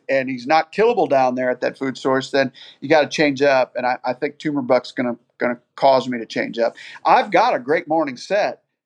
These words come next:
along his path, but I don't think I've ever gotten a picture of him at that morning set. And I'm like, "I'm off a ridge or two on this deer." And when I, when I saw where he entered and where I saw where he came out of, you can bet I'm gonna scout him a little bit more. I'm gonna put some cameras up there. And if I can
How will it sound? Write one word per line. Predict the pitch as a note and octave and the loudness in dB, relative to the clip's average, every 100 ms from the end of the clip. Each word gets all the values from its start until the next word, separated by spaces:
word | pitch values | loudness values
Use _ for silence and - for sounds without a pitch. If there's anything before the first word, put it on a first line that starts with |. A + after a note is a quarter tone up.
| _ - | _ -4
along | C3+ D3 E3 D3+ | 2 4 2 0
his | F3 | -6
path, | - D3+ D#3+ F#3 | -2 0 0 -2
but | C3 B2 | -6 -2
I | F#3 | 0
don't | E3 B2+ | 0 -4
think | C3+ | -4
I've | B2 B2 | -2 -2
ever | C3+ D#3+ | -4 -2
gotten | E3 D3+ | -2 -2
a | C#3 | -8
picture | F3+ E3+ B2+ | -10 -10 -8
of | A#2+ | -10
him | C#3 C3 B2 | -8 -6 -4
at | B2 | -2
that | B2+ - | -2 -2
morning | C3+ B2+ A#2 | -2 -4 -4
set. | - D3+ A2+ | 0 2 2
And | B2 | -2
I'm | F2 | -4
like, | A#2+ A#2+ _ _ - | -4 -4 _ _ -2
"I'm | D3+ D#3+ | 2 4
off | D3+ D#3+ - | 6 4 2
a | C3 | -4
ridge | B2+ B2 | -4 -6
or | B2 | -8
two | - C#3+ B2 | -6 -4 -4
on | |
this | A#2+ A#2+ | -4 -6
deer." | - C#3+ B2+ | -2 0 2
And | A#2 A#2+ | 0 0
when | B2+ | 0
I, | - | 2
when | C#3 C3+ | 2 2
I | B2 | 0
saw | - E3+ E3+ | 4 4 6
where | D#3 | 4
he | D3 | 2
entered | D#3+ D#3 E3 - - _ | 2 0 -4 -4 -16 _
and | C3+ | -2
where | C#3+ | 2
I | C3+ | 2
saw | B2 D#3 D#3 | 2 2 4
where | D3 | 2
he | C3+ | 0
came | D#3+ C#3+ | -2 0
out | D3 D#3 | 2 4
of, | C3+ B2+ - _ _ _ | 4 2 -4 _ _ _
you | C#3 D3 | -4 -2
can | B2+ | 4
bet | D3 C#3 | 4 4
I'm | C3+ | 2
gonna | B2+ | -2
scout | - D3+ C#3+ | 2 2 2
him | C3+ | 0
a | |
little | C3 C3 | -4 -4
bit | B2+ C3 | -4 -4
more. | C3+ C#3 | 0 2
I'm | C3 | 0
gonna | B2 | -2
put | - D3+ | -4 -6
some | C3 B2 | -6 -2
cameras | D3+ D3 C3+ C3 | 0 2 0 -2
up | B2+ | -2
there. | B2+ B2 | -2 -4
And | |
if | - | 0
I | C3+ | 2
can | D3 C3+ | 2 -4